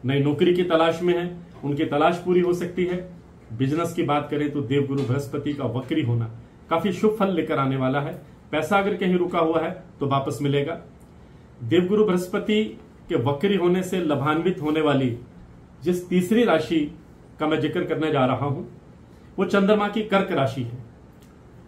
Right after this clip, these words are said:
देवगुरु बृहस्पति कर्क राशि में उच्च के होते हैं और देवगुरु बृहस्पति कर्क राशि में दशम भाव में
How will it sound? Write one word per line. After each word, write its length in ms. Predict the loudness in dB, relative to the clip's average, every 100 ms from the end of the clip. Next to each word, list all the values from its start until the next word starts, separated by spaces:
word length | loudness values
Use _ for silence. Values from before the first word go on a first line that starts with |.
| -20 -20 -12
देवगुरु 420 | 2 4 6 2
बृहस्पति 720 | 2 -2 -2 -6 -4 -6 -8 -16 -20 -20 -20 -20 -20 -20 -20 -20 -20 -20 -6
कर्क 180 | -4 2
राशि 300 | 2 4 4
में 100 | 2
उच्च 200 | 0 -2
के 120 | -2
होते 260 | -2 0 -4
हैं 180 | -8 -12 -20 -20 -20 -20 -20 -20 -20 -2
और 180 | 0 0
देवगुरु 420 | 0 0 2 0
बृहस्पति 560 | 0 -4 -4 -4 0 0
कर्क 260 | 0 -2 0
राशि 320 | -2 0 -2
में 260 | -2 -4
दशम 300 | -2 0 0
भाव 240 | 2 0 2
में 300 | 0 -2